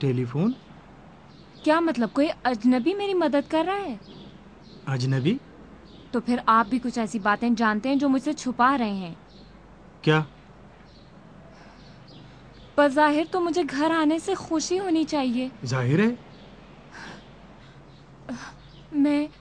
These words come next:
Speaker 2: मैं बहुत बेचैन हूँ। ठीक उस आदमी की तरह जो एक खाई के किनारे खड़ा हो और उसे कोई नहीं बता रहा कि क्या होने वाला है, और सब उसे घेर कर खड़े मुस्कुरा रहे हैं, और बस।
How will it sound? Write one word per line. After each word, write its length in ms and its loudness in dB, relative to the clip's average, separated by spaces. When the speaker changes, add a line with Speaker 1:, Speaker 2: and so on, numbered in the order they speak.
Speaker 2:
मैं 360 2
बहुत 360 0
बेचैन 400 0
हूँ। 140 0
ठीक 280 -2
उस 140 -6
आदमी 280 2
की 100 -4
तरह 220 -2
जो 140 -2
एक 120 -4
खाई 280 -2
के 120 -8
किनारे 380 0
खड़ा 260 -4
हो 260 0
और 140 2
उसे 200 -2
कोई 300 2
नहीं 140 2
बता 280 0
रहा 80 0
कि 140 -8
क्या 180 0
होने 260 2
वाला 300 -2
है, 100 -8
और 120 0
सब 260 -2
उसे 180 -2
घेर 340 0
कर 120 0
खड़े 260 -2
मुस्कुरा 540 2
रहे 180 0
हैं, 160 -8
और 160 0
बस। 200 -2